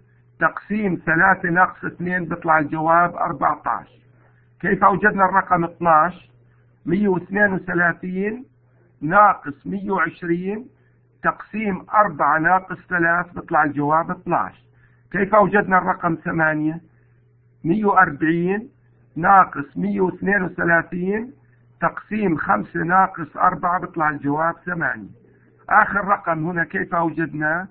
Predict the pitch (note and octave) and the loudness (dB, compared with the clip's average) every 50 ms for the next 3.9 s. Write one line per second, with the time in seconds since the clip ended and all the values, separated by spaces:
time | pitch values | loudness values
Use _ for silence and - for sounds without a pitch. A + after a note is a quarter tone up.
0 | _ _ _ _ _ _ _ _ _ - D#3+ G3 G#3+ G#3+ G#3 - - G#3 F#3+ D3+ | _ _ _ _ _ _ _ _ _ -2 -2 0 0 0 0 0 2 0 0 2
1 | F3 E3+ E3+ E3+ E3+ F3+ E3+ D3 C#3 E3 E3 F3 F3 F3+ F#3+ G#3+ A#3 B3+ - _ | 2 2 2 2 0 -2 -4 -4 -4 -2 -2 -2 -2 -4 -4 -6 -8 -12 -18 _
2 | _ _ _ _ _ _ _ - D#3 F#3 F#3+ F#3 F#3 - D3+ C#3+ - - F3 F#3+ | _ _ _ _ _ _ _ 0 2 4 4 4 2 0 -6 -10 -10 -8 -6 -6
3 | F#3+ F#3 F3+ E3 D#3+ E3+ D#3 C#3 D3 D#3 F3 F3+ F#3+ G#3 A3+ C4 - | -6 -4 -2 -2 0 -2 -2 -4 -4 -6 -4 -4 -4 -6 -6 -8 -12